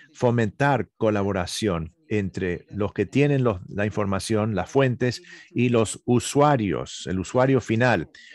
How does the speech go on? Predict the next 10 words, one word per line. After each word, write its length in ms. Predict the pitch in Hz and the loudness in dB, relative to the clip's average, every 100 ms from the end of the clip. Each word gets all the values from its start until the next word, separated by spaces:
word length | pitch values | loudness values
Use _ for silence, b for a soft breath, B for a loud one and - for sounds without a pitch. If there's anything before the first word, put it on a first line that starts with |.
| B | B
de 80 | - | 0
los 140 | 107 92 | 0 4
datos. 440 | 98 87 87 - | 0 0 -6 -6
Terence, 640 | - 160 127 73 - - _ _ _ - B B | -2 2 2 0 -6 -12 _ _ _ -20 B B
si 160 | - 107 | -4 -2
pudiera 520 | 107 117 139 151 139 - _ | 2 2 2 2 0 -6 _
identificar 680 | 123 117 107 107 135 131 - | 0 0 0 -2 2 2 4
un 220 | 180 196 | 6 6
factor 600 | 147 127 - 113 85 78 _ _ _ | 6 2 4 4 4 0 _ _ _
prioritario, 800 | - 113 101 90 95 85 80 80 | 2 2 2 0 0 0 -4 -8